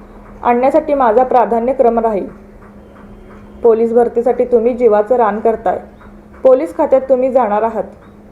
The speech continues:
पोलिसांची नोकरी म्हणजे जसं जनसेवेचे एक चांगले माध्यम आहे, तसे या खात्यात पोलिसांना आव्हानही आहेत. पोलीस नोकरीत तुम्हाला त्रास होणार नाही,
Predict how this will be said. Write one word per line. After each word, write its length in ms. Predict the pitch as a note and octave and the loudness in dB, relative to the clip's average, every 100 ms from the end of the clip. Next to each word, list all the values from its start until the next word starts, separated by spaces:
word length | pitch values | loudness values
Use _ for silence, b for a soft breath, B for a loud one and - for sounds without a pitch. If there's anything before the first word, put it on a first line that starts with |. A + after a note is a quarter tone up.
| - | 2
पोलिसांची 480 | A3+ A3+ A#3+ A#3 A#3 | 4 2 0 -2 -2
नोकरी 320 | A#3 A#3 A#3+ | 0 0 -2
म्हणजे 440 | A3+ G#3+ A#3+ F#3+ - - - - | -2 2 2 2 -6 -20 -20 -2
जसं 220 | B3 D4+ | 0 2
जनसेवेचे 600 | D4+ C4+ B3+ D4 C4+ C4+ - | 2 2 0 2 2 2 0
एक 120 | D4+ | 0
चांगले 320 | B3 A3 A#3+ | 0 2 2
माध्यम 420 | C4 G#3 G3 A3+ | 2 0 0 0
आहे, 200 | A3 F3+ - - - - | 0 -2 -6 -18 -6 -4
तसे 240 | A3+ B3 | 2 4
या 120 | A#3 A#3 | 4 2
खात्यात 260 | A3 G#3 A#3+ | -2 0 0
पोलिसांना 640 | B3 G#3+ A3+ B3 A#3 F#3 - | 2 2 0 -4 -4 -4 -2
आव्हानही 500 | G#3 G#3 A#3 C4 C#4+ | 0 2 0 -2 -2
आहेत. 260 | C#4 G#3+ - - - - - - - - - - - - - - | -2 -2 -6 -12 -20 -20 -20 -20 -20 -20 -20 -20 -20 -20 -20 -2
पोलीस 360 | C#4+ C#4+ F4+ F#4 | 4 4 2 -2
नोकरीत 280 | F4 E4 D#4+ | -2 -2 -2
तुम्हाला 280 | D4+ B3+ B3+ | 0 0 0
त्रास 380 | C#4 C4 B3 C4 | 0 0 0 0
होणार 220 | A#3+ A3 | -4 -2
नाही, 260 | A#3 A#3 | -2 -4